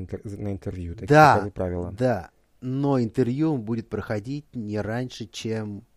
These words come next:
Speaker 2: после последней игры. А к этому моменту, скажем так,
Speaker 1: Нет, до,
Speaker 2: некоторые
Speaker 1: Андрей,
Speaker 2: ком-,
Speaker 1: до.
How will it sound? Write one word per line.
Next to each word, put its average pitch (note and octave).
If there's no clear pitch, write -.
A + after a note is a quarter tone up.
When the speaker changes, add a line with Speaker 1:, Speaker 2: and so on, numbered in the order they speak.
Speaker 2:
после G#2
последней F#2+
игры. F#2
А -
к -
этому F#3
моменту, C#3+
скажем A2
так, A#2
Speaker 1:
Нет, G#2+
до, A#2
Speaker 2:
некоторые G#2+
Speaker 1:
Андрей, F#2
Speaker 2:
ком-, G#2+
Speaker 1:
до. -